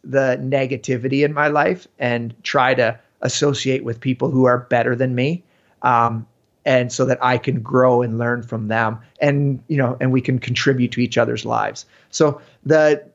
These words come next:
the, when you say the negative, uh, influences, if, if people can, you know, try to minimize those negative influences, it's just, the world is a s-, a much nicer place.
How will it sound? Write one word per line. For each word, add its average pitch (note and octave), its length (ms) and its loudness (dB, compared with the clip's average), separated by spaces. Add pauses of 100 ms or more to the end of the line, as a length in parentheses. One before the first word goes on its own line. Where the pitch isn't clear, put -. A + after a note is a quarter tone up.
(160)
the, - 200 -6
when D3 180 0
you D3+ 160 2
say D#3 280 4
the C#3+ 120 0
negative, C3+ 680 -2 (140)
uh, A#2 380 2 (280)
influences, B2+ 880 -2 (180)
if, B2+ 420 0 (760)
if D#3 280 -2
people F#3 280 0
can, D3 460 -2
you D3+ 80 -2
know, C3 120 2
try C#3 240 0
to C3+ 180 2
minimize B2+ 720 0
those A#2 240 -4
negative B2+ 480 0
influences, B2+ 720 -6
it's - 240 -10
just, - 380 -2 (420)
the D#3+ 80 4
world B3 280 4
is E3+ 160 2
a D#3 40 4
s-, - 280 -6 (300)
a C3+ 80 2
much D3 360 0
nicer B2+ 460 -2
place. - 580 -12